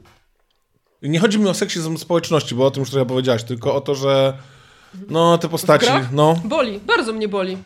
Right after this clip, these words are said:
Speaker 2: Bardzo mnie boli i wiesz, i to jest też tak właśnie, jak mówimy o grach, które lubimy.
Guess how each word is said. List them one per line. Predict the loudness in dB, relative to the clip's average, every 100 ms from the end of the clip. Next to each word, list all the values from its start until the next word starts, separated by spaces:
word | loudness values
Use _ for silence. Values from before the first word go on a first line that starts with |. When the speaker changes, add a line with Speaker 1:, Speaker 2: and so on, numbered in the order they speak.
| _ -20 _ _ _ -4
Speaker 2:
Bardzo | -2 -2
mnie | -4 -4
boli | 2 2 0 -8 -10
i | -8 -6 -4 -4 -6 -8 -6
wiesz, | -4 -6 -10
i | -4
to | -2
jest | -2 -6
też | -6
tak | -4 -4
właśnie, | -4 -4 -4
jak | -4
mówimy | -2 0 0
o | 2
grach, | 0 -2
które | -4 -2
lubimy. | 0 0 0 0